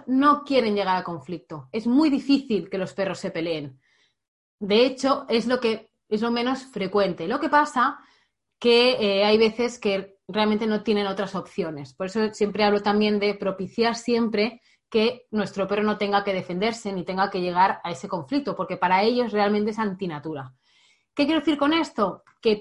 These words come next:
todo lo que estamos hablando es para no llegar al conflicto y no lo contrario.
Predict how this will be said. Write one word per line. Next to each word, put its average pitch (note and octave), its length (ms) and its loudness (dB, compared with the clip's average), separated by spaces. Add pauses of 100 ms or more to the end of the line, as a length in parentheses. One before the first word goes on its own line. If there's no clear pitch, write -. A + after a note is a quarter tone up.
todo F4+ 320 4
lo D#4+ 100 0
que D4+ 80 -8
estamos C4+ 300 -2
hablando B3+ 680 0 (140)
es A3 200 -4
para A#3 240 0
no B3 580 -2
llegar F#3+ 560 -2
al F#3 140 -12
conflicto F3 560 -8 (240)
y F#3+ 80 -8
no F#3 100 -4
lo F#3 120 -4
contrario. C#3+ 600 -8